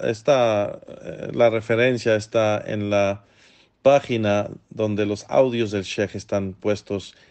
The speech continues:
y están, eh, escritos también sus audios, pre-, o sea, pueden leerlos también, am, eh, en el sitio de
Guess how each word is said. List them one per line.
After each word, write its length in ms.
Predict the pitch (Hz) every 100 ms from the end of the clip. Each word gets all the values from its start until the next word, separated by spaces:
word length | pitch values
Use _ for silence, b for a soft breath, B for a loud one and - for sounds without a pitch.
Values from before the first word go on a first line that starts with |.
| b
y 140 | - 117
están, 500 | 110 - 127 123 110 _ _ _ _ -
eh, 200 | 113 107
escritos 640 | 117 - - 135 131 113
también 360 | - 98 110 104
sus 280 | - 95 -
audios, 520 | 110 107 101 101 -
pre-, 280 | - 95 87 -
o 140 | 95
sea, 360 | - 104 95 - b b b b b b 117
pueden 360 | 117 117 113 98
leerlos 560 | 98 104 120 110 98
también, 480 | - 92 98 98 95 - b b b b _
am, 720 | - 104 101 98 95 92 90 85 _ _ _ _ _ _ _
eh, 560 | - 50 50 - - -
en 200 | 113 113
el 120 | 110
sitio 360 | 101 127 - 113
de 260 | 107 104